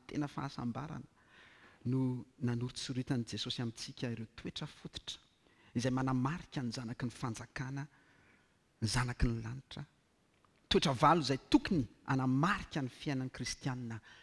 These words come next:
ara-dalàna tsirairay avy, ary hanamarika ny fiainan'ny fiangonana ihany koa. Koa aoka ary izao sy ianao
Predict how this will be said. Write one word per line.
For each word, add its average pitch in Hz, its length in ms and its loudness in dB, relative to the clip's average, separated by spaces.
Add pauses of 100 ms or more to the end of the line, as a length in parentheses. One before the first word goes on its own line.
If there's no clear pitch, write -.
(120)
ara-dalàna 120 640 -2
tsirairay 117 560 -8
avy, 123 240 -14 (480)
ary 113 140 -4
hanamarika 113 640 -8 (560)
ny 113 80 -2
fiainan'ny 123 480 -8
fiangonana 117 720 -4 (480)
ihany 98 260 -4
koa. 101 180 -14 (1300)
Koa 120 280 0 (640)
aoka 135 320 4
ary 123 240 -2 (340)
izao 107 320 2
sy - 160 0
ianao 170 320 0